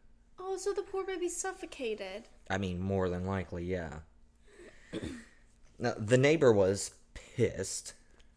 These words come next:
Speaker 1: Understandable.
Speaker 2: Yeah, the neighbor was pretty pissed off. But, um, some of that, <sighs> you know, anger kind of went away whenever the neighbor saw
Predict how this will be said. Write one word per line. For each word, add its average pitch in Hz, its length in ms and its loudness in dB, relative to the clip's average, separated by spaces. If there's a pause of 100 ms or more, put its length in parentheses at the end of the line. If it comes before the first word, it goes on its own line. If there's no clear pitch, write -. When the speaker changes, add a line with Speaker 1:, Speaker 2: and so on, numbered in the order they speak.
(120)
Speaker 1:
Understandable. 254 920 -8 (720)
Speaker 2:
Yeah, 98 260 4
the 95 180 2
neighbor 101 320 6
was 95 240 6
pretty 123 320 4
pissed - 260 -2
off. - 380 -8
But, 110 160 6
um, 92 420 2 (800)
some - 240 4
of 156 60 6
that, - 380 6 (420)
<sighs> - 500 -18
you 110 120 0
know, 87 240 2 (360)
anger 98 360 2
kind 98 260 0
of 87 220 -6 (720)
went 113 240 2
away 95 500 4
whenever 95 680 2 (360)
the 110 140 4
neighbor 101 380 6
saw 95 580 4